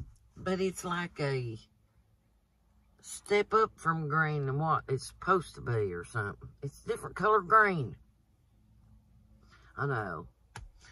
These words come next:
And here my brother now, "Shut up, retard." <laughs> But that's the truth. That's the way I,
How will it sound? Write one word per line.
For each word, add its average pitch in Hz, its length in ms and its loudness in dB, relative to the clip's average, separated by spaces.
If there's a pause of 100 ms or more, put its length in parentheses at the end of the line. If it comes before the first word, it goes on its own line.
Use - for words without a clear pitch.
And 143 120 -2
here 151 140 0
my 135 140 0
brother 127 420 2
now, 123 300 -2
"Shut 143 300 0
up, 143 200 2
retard." 120 640 4 (1300)
<laughs> 175 340 6 (760)
But 208 280 0
that's 208 220 2
the - 120 -4
truth. 247 400 -4
That's 190 220 -4
the 180 80 -8
way 190 260 2
I, 165 300 -2